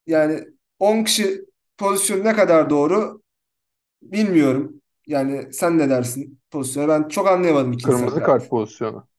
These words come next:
Speaker 1: Evet.
Speaker 2: Yani hiçbir şey yok bence.
Speaker 1: Yani faul tamam ama sarı kart bir şey yok.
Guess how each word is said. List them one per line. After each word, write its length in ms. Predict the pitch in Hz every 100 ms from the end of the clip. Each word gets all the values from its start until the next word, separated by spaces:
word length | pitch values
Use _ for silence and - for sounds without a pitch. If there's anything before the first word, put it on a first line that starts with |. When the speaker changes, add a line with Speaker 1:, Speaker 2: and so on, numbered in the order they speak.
| -
Speaker 1:
Evet. 480 | 147 135 120 - - _ _ _ _ _ _ _ _ _ _ _ _ _
Speaker 2:
Yani 440 | - 117 107 110 107 -
hiçbir 280 | - - -
şey 140 | 120
yok 260 | 135 131 -
bence. 280 | 107 113 104 _ _ _ _ _ _ _ _ _ _ -
Speaker 1:
Yani 300 | 156 143 123
faul 360 | 240 226 226
tamam 440 | 262 214 185 - _ _ -
ama 200 | 190 196
sarı 280 | 196 208 208
kart 440 | 202 190 - -
bir 40 | 165
şey 220 | 175 190
yok. 300 | 143 - -